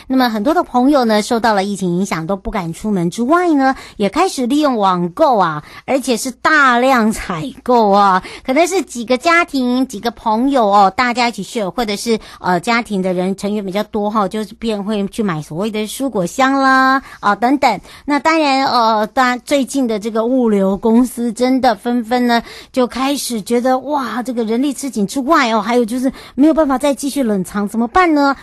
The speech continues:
所以改变了自己配送的政策，来确保他们自己服务的品质。那么今天在节目里面呢，虽然宅配塞车、生鲜蔬果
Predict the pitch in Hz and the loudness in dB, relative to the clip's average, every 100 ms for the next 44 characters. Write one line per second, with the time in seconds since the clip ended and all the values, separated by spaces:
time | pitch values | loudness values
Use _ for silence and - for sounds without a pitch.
0 | - 254 220 185 151 269 311 247 254 226 | -6 -4 -2 -4 -2 0 0 0 -4 -6
1 | 196 - 226 208 208 185 196 220 180 - | -2 -2 -2 -2 -4 -4 -4 -4 -4 -4
2 | 240 131 - - 190 190 269 196 165 156 | -4 -4 -10 -8 -6 -4 -4 -2 -4 -4
3 | 202 190 180 202 160 151 - 202 226 180 | -6 -6 -8 -12 -10 -10 -8 -8 -6 -6
4 | - 151 147 - 165 208 - - 254 254 | -6 -6 -6 -6 -4 -4 -8 -12 -4 -2
5 | 285 359 392 381 370 285 339 262 254 262 | 0 2 4 2 0 2 2 2 0 0
6 | 247 233 - - 262 254 233 190 208 - | -2 -2 -6 -8 -2 0 0 -4 -6 -4
7 | 220 165 _ _ - 190 - 185 180 - | -4 -6 _ _ -4 -4 -2 -4 -4 -10
8 | _ _ - 285 320 311 - 302 226 208 | _ _ -4 0 2 2 2 -2 0 0
9 | 165 | 0